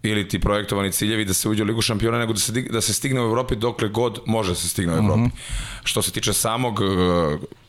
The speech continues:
Speaker 1: srpskog šampionata, mislim da tu smo prevashodno trebali da budemo konkurentni onim, ovim glavnim, e, glavnim favoritima i trebali smo za to da se spremamo, ali evo, ja mislim da je ovo malo, smo preskočili neke stepenice,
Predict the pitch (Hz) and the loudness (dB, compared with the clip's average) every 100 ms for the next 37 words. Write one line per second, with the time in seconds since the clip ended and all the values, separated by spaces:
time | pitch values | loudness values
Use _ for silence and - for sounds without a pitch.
0 | - 57 - - - 90 - 117 - 98 | -16 -12 -8 -6 -4 -4 -2 -2 -2 0
1 | 101 95 - 92 98 98 110 113 113 107 | 2 2 2 2 2 2 0 -2 -2 -2
2 | - 110 104 127 120 - 110 101 - _ | 0 -2 0 0 0 0 -2 -4 -10 _
3 | _ _ - - - - - - - 110 | _ _ -20 -20 -20 -20 -20 -20 -2 0
4 | 104 - 147 127 131 123 120 123 123 110 | 2 0 0 0 0 0 0 0 0 0
5 | 107 113 117 117 - 104 107 107 101 107 | 0 0 2 0 0 0 0 0 0 2
6 | 107 107 107 104 98 92 - 92 92 95 | 0 0 2 2 0 -2 0 2 4 2
7 | 92 90 87 85 95 90 139 - - - | 2 2 0 0 0 0 -2 -10 -20 -20
8 | - - 95 110 110 113 107 104 110 131 | -14 -6 -2 0 0 0 0 0 0 0
9 | 110 95 - 87 82 92 127 - - - | 0 0 0 0 2 0 -2 -8 -12 -6
10 | 104 104 110 117 107 - - 113 135 - | 0 2 2 2 0 -2 -4 0 0 0
11 | 127 120 131 127 127 135 123 107 123 117 | 0 2 2 2 2 2 0 0 0 0
12 | - 131 139 123 113 - 110 104 95 - | 0 0 0 0 -2 -2 0 0 0 0
13 | 120 | -2